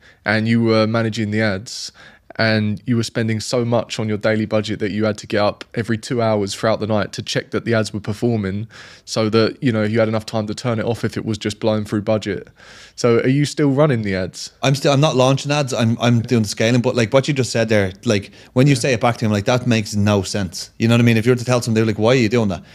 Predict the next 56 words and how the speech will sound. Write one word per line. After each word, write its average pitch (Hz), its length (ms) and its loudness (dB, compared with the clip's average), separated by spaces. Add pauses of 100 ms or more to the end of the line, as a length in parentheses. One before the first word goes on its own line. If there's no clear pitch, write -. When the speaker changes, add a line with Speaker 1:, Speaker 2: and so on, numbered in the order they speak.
Speaker 1:
Yeah. 110 140 -4
Speaker 2:
You 117 60 6
know, 120 140 4
there's, 107 240 0
you 113 100 -2
can 113 120 2
get 123 180 0
Facebook 120 400 0
media 117 240 4
buyers. 95 320 0
They're 107 140 0
not 113 160 0 (320)
hard 107 300 -2
to 101 40 -10
find. 98 380 -2 (520)
Speaker 1:
Yeah. 107 260 2
Speaker 2:
Um, 98 160 0
but 110 240 0
yeah, 123 160 4
man, 110 220 2
like, 110 180 0
we 127 100 6
were 123 120 4
doing, 117 360 4 (580)
like, 123 160 0
a 117 60 4
million, 117 340 4
two 123 180 2
million 110 240 4
a, 107 180 2
in 110 140 2
a 107 60 2
month, 104 340 0
and 104 300 -2
I 110 100 0
was 113 160 0
up. 113 380 -2
We'd 113 160 2
launch 110 240 2
a 117 60 0
new 113 200 4
budget, 110 580 -2
a 104 220 0
new 117 160 4
campaign 107 540 0
for, 104 160 -2
say, 95 420 -2 (160)
thirty 113 300 2
K, 98 360 0
and 98 140 -4
we'd 98 80 -2
have 101 180 -2
three 110 240 2
of 101 40 2
them 101 120 0
going. 95 300 0